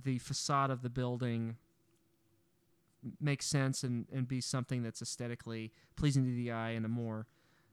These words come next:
in a, in a, in a slightly anti-, antiquarian,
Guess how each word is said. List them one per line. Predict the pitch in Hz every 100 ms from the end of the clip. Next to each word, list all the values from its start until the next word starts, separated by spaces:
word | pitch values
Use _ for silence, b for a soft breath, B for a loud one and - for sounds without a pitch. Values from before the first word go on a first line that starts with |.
| _ -
in | 127
a, | 113
in | 131 117
a, | 110
in | - 117
a |
slightly | - 143 139 - 127 120
anti-, | 123 - 135 -
antiquarian, | 131 - - 131 127 127 127 123 120